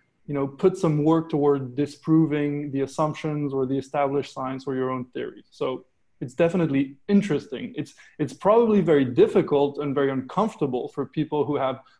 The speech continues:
strongly held beliefs about what a healthy diet should be, uh, but it's definitely not uninteresting. So I think, I think that's the first thing.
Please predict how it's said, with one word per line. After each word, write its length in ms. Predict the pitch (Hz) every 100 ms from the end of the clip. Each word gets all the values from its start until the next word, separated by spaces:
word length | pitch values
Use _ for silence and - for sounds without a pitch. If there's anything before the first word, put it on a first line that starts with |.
| _
strongly 500 | - 160 147 156 156
held 280 | 147 143 127
beliefs 380 | 131 151 147 139
about 280 | 127 127
what 160 | 131 127
a 300 | 127 123 120 -
healthy 280 | 135 - 127
diet 300 | 135 160 160
should 240 | 135 127
be, 240 | 117 143 _ _ _ _ _
uh, 160 | 143 131
but 120 | 131
it's 120 | 135
definitely 400 | - 220 196 165 151
not 200 | 147 -
uninteresting. 600 | 139 139 131 127 - - _
So 160 | - 127
I 100 | 127
think, 260 | 165 160
I 80 | 143
think 140 | 175 165
that's 180 | 143
the 80 | 143
first 300 | - 135 135
thing. 140 | -